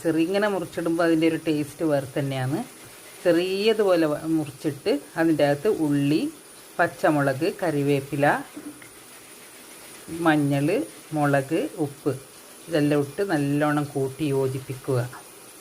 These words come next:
നല്ലോണം ഞമണ്ടി, ഞമണ്ടി എന്ന് പറഞ്ഞാൽ കണ്ണൂർ ഭാഷ. നല്ലോണം ഞമണ്ടി കൂട്ടി യോജിപ്പിച്ച് വെക്കുക. കൂട്ടി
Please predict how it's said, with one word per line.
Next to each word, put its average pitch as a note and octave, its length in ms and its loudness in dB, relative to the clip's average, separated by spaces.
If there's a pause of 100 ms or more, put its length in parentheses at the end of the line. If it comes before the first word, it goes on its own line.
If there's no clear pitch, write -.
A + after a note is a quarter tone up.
(540)
നല്ലോണം E3 920 2 (140)
ഞമണ്ടി, C#3+ 400 0 (760)
ഞമണ്ടി D3+ 360 0
എന്ന് E3 120 0
പറഞ്ഞാൽ E3 240 0
കണ്ണൂർ D3+ 280 0 (100)
ഭാഷ. B2+ 200 -2 (560)
നല്ലോണം D#3+ 680 2 (100)
ഞമണ്ടി C#3 460 -2 (720)
കൂട്ടി D3 560 2 (100)
യോജിപ്പിച്ച് C#3 640 -6
വെക്കുക. C#3 320 -6 (2000)
കൂട്ടി D#3+ 300 0